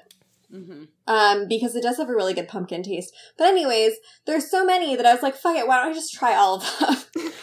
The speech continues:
Speaker 2: <laughs> Just make the decision myself as to, like, which one I like best. So today is Coney Island,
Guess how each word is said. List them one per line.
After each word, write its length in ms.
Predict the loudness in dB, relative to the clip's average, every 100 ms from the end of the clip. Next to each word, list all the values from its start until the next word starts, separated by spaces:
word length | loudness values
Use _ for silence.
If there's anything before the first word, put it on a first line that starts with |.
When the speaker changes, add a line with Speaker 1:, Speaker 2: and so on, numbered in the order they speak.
| -10 -4
Speaker 2:
<laughs> 60 | -2
Just 140 | 4
make 420 | 6 6 4 2
the 80 | 0
decision 440 | 2 4 4 4
myself 480 | 2 2 4 4 2
as 140 | -2 0
to, 100 | 2
like, 200 | 2 2
which 220 | 0 0
one 100 | -2
I 80 | 0
like 200 | 0 0
best. 460 | -4 -6 -10 -4
So 340 | 4 6 8 6
today 560 | 0 4 6 6 4 4
is 140 | 0
Coney 340 | 0 0 0
Island, 540 | 0 0 2 0 0